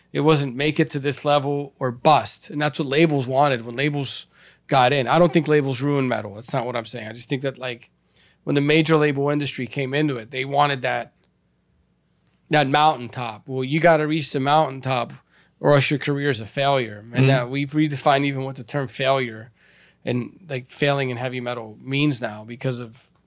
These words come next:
Speaker 1: because of, um, I don't know, the things that have happened, the, like, the, the streaming world and the streaming era has kinda changed all of that now anyway. So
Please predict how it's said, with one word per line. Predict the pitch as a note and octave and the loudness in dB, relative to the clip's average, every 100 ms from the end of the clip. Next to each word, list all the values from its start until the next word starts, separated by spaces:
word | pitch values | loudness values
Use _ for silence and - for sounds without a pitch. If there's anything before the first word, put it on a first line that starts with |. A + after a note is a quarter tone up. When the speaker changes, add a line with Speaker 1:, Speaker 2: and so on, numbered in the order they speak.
| _ | _
Speaker 1:
because | - C3+ B2 | -6 -4 -4
of, | A2 | -8
um, | A#2 A2 A2 A2+ _ _ _ _ _ _ _ _ _ _ _ | -12 -12 -14 -20 _ _ _ _ _ _ _ _ _ _ _
I | C#3+ | 0
don't | D3+ | 2
know, | D3+ C3 | 2 0
the | B2 | -4
things | C#3 D3 B2+ | -2 -2 -4
that | |
have | A#2 | -8
happened, | A#2 C3+ C#3+ B2+ A2+ | -4 0 0 -2 -12
the, | A2 G#2+ G2+ A2 - | -14 -16 -18 -20 -14
like, | C3 G#2+ | -12 -10
the, | B2 G#2+ G#2 - _ _ _ _ _ _ _ _ | -12 -14 -16 -20 _ _ _ _ _ _ _ _
the | - | -10
streaming | - - C#3+ C#3 B2+ A#2+ - D3+ | -4 2 2 2 -4 -10 -18 -14
world | C#3 C3+ A#2+ A#2 | -2 -2 -2 -6
and | A#2 | -10
the | A2+ | -10
streaming | - C#3 C3+ B2 | -4 -4 -2 -4
era | A#2+ A2+ | -6 -6
has | A2 A2 | -10 -12
kinda | - B2 A2+ | -10 -10 -10
changed | - B2+ A2+ | -8 -8 -8
all | F#2+ C3 C#3 | -2 0 0
of | |
that | A2 G2+ | -2 -14
now | G#2+ G#2+ | -14 -10
anyway. | B2 B2+ G#2 G#2 G#2+ _ _ _ _ _ _ | -6 -6 -8 -14 -18 _ _ _ _ _ _
So | - A2 G#2+ | -8 -6 -6